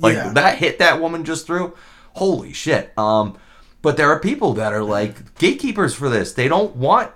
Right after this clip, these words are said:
Speaker 1: they're, they want it to fail. They want this women's league to fail. And even the N H L is not doing, I think, as much as they should to incorporate the P W H L
Speaker 2: Okay.
Speaker 1: into their culture so that people, you know, cross promotion and stuff like that.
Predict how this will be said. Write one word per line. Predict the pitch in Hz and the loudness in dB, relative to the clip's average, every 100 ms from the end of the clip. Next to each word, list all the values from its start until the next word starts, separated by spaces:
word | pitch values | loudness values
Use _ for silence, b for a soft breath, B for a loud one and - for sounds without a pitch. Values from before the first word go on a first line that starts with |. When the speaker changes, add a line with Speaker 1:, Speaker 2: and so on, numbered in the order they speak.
| - | -8
Speaker 1:
they're, | 120 147 135 127 | 0 0 0 -2
they | 117 | -4
want | 101 107 110 | -2 0 0
it | 120 | 0
to | 113 | -8
fail. | 101 78 - - b b - | -4 -4 -6 -16 b b -6
They | 110 | -2
want | 120 147 | 0 0
this | 139 - | -2 -6
women's | 139 131 117 | -4 -4 -4
league | 127 117 | -6 -6
to | |
fail. | 107 110 104 101 95 b b b b - | -2 0 2 0 -4 b b b b -6
And | 107 101 98 117 | -4 -4 -6 -8
even | 160 185 | -6 -2
the | 156 | 0
N | 139 | 0
H | 143 - | -2 0
L | 127 123 | 0 0
is | 104 | 0
not | 104 101 98 | -4 -4 -4
doing, | 107 98 92 | -6 -4 -8
I | |
think, | 87 101 95 | -8 -8 -8
as | 92 | -8
much | 95 95 95 | -6 -8 -8
as | 87 | -8
they | 87 | -8
should | 80 98 82 - | -6 -8 -8 -10
to | - 98 87 85 | -8 -6 -6 -10
incorporate | 90 - 98 87 87 85 80 _ - 87 | -12 -8 -8 -8 -8 -8 -10 _ -20 -18
the | 87 | -16
P | 98 95 | -12 -8
W | 90 87 80 | -8 -8 -10
H | 80 80 | -12 -10
L | 90 80 80 - 143 | -6 -6 -8 -12 -18
Speaker 2:
Okay. | 135 127 110 123 | -18 -18 -20 -12
Speaker 1:
into | 98 92 - 90 71 | -10 -8 -8 -10 -4
their | 92 92 95 | -2 -2 -4
culture | - 104 78 - 82 71 | -8 -10 -10 -10 -10 -10
so | 92 | -12
that | 76 - | -14 -14
people, | - 80 80 - b b _ - | -16 -14 -16 -18 b b _ -20
you | - 82 | -16 -14
know, | 78 | -12
cross | - 95 - | -6 -4 -4
promotion | 92 87 85 - 82 | -8 -6 -6 -8 -12
and | 78 | -14
stuff | - 76 | -12 -10
like | 82 76 | -10 -8
that. | 85 76 | -6 -6